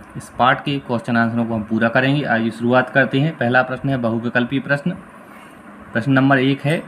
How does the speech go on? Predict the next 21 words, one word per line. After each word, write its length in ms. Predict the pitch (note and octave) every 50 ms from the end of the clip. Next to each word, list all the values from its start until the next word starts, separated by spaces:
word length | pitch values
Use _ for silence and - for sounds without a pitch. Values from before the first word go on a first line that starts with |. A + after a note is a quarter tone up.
| - A2
मुमताज 580 | A2+ A#2+ B2 B2 A#2 - C3 C3+ D3+ E3 E3 D#3+
महल 400 | D3+ C#3+ C#3 C#3+ D3 D#3 E3+ E3 -
का 160 | - C#3 C3 B2+ C3
संबंध 520 | - A#2 A#2 A#2+ B2 C3+ D3+ D#3+ D3+ D3+ D#3 - -
किस 200 | D#3+ E3 - C#3+
मुगल 360 | C3 B2 A#2+ B2+ C3 C3+ C3
शासक 440 | - - A#2+ A#2 - - B2 A#2 -
से 180 | - - B2+ A#2
था? 280 | - - C#3 D#3 - - - - - - - - - - -
इसका 220 | B2 - - B2
सी 240 | A#2+ - - C3 B2+ C3+
option 320 | C3+ C3+ - D3+ C3+ C3
सही 260 | - C#3+ C3 B2+ B2
है, 180 | C#3 E3 F#3 G3
शाहजहां। 840 | - - - A#2+ A2+ A#2+ B2 B2 A#2+ G#2+ G2+ G2+ G2 G#2+ A2+ G2 - - - - - - - - - - - - - - - - - - - - - - - - - - - - - -
आगे 200 | A2+ B2 C3+ D3+ C3+
रिक्त 220 | D3 D3 - -
स्थानों 340 | D3+ - - D3+ D3 D3+ D3+
की 120 | D3+ D#3 D3+
पूर्ति 340 | D3+ C#3 C3+ B2 B2+ C#3+
कीजिए। 380 | C#3 - D3+ D3 C#3 C#3+ D#3+ E3+